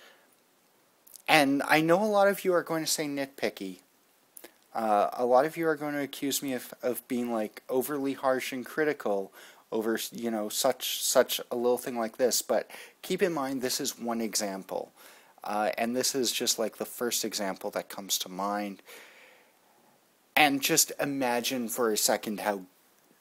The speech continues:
gaudy and batshit insane this is. Um, so, Angela Bassett, I think, uh, comes out uh,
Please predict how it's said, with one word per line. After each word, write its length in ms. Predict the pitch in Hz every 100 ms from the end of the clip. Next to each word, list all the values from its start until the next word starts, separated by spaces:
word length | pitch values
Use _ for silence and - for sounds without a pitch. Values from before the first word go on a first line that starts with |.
| _
gaudy 680 | - 110 113 110 101 98 - -
and 440 | 110 104 104 101 - _ _ _ _ _ _ _ _ _ _ - 135 -
batshit 560 | 139 113 - - 120 110 -
insane 640 | 107 104 - 107 98 95
this 260 | 95 90 -
is. 380 | 90 80 - - - - - - - - - - -
Um, 440 | 123 117 117 113
so, 500 | - - 151 139 131 - - _ _ - _ -
Angela 440 | 180 180 175 170
Bassett, 520 | 127 123 120 143 127 - -
I 100 | 117
think, 520 | - 117 127 160 - - _ _ _ - -
uh, 300 | 127 110 113 - - _ _ _ -
comes 280 | - 156 139
out 320 | 139 156 165 - - - - _ -
uh, 360 | 127 127 120